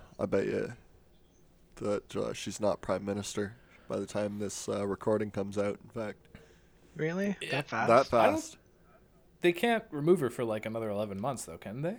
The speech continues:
Speaker 1: They cannot, uh, well, they, she can be removed, right, if sh-,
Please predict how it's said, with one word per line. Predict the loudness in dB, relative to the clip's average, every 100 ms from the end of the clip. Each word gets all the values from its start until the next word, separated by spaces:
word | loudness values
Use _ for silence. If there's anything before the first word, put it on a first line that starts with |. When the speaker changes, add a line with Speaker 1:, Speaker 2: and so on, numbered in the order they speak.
| -10 -20 -6
Speaker 1:
They | 4 4
cannot, | 4 -2 4 4 4 0 -14 0
uh, | 4 4 0 -12 -18 -20 -20 -20 -20 -2
well, | 4 4
they, | 4 0 -2
she | -12 -6 -4
can | -4 -4 -2
be | 0 -2 -4 -10 -18 -8
removed, | -4 -2 -2 -4 -6 -10 -4
right, | 0 0
if | 0 -2
sh-, | -4